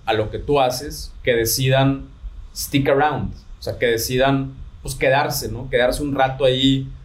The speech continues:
a ver qué más, qué más hay, a ver qué más va a llegar, a ver qué más voy a aprender, eh, a ver, si-, ojo, siempre, siempre, y, y, y no porque seamos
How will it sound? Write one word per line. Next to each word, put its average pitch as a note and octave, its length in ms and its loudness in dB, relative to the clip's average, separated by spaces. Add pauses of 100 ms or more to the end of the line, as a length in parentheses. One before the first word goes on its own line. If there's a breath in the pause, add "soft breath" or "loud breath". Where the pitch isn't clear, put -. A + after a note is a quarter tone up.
a A2+ 120 2
ver C3 240 4
qué C#3+ 100 2
más, C3+ 440 0 (280)
qué C#3 100 4
más C3 280 2
hay, B2 320 4
a A#2 100 4
ver A#2+ 180 0
qué C3+ 80 -4
más B2+ 220 -2
va B2+ 60 4
a A#2+ 40 2
llegar, A#2 480 0
a A2 60 0
ver A#2 180 -2
qué C3+ 120 2
más B2+ 240 2
voy B2+ 140 0
a C3 40 4
aprender, A2+ 640 -4 (400)
eh, G#2 220 0
a A2+ 80 4
ver, A#2 300 0 (640)
si-, - 240 -6 (120)
ojo, C3 380 0 (280)
siempre, C#3 640 0 (1040)
siempre, D#3+ 680 2 (1080)
y, B2+ 220 -2
y, C3 280 -2
y - 40 0
no C3+ 180 2
porque E3 200 0
seamos C#3 520 0